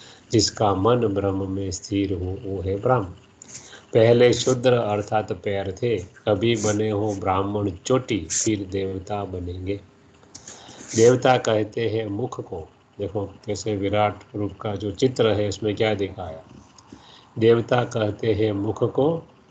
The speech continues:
क्षत्रिय भुजाओं को, वैश्य पेट को और शूद्र पैर को। शूद्र अर्थात शूद्र बुद्धि, तुच्छ बुद्धि। शूद्र अर्थात शेड्यूल कास्ट, शेड्यूल ट्राइब की बात नहीं है यहाँ।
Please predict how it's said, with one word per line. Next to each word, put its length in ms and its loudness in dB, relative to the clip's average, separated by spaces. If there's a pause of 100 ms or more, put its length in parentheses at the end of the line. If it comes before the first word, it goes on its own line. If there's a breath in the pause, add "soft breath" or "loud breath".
(120)
क्षत्रिय 580 2
भुजाओं 600 0
को, 400 -4 (340)
वैश्य 460 2
पेट 500 -2
को 260 -2
और 280 -4
शूद्र 480 -4
पैर 380 0
को। 220 -16 (1500 loud breath)
शूद्र 440 4
अर्थात 580 0
शूद्र 520 -2
बुद्धि, 540 -6 (120)
तुच्छ 300 -4
बुद्धि। 440 -4
शूद्र 380 -8
अर्थात 600 -6
शेड्यूल 440 -4
कास्ट, 400 -4
शेड्यूल 440 -10
ट्राइब 420 -8
की 160 -8
बात 340 -10
नहीं 260 -6
है 180 -8
यहाँ। 120 -12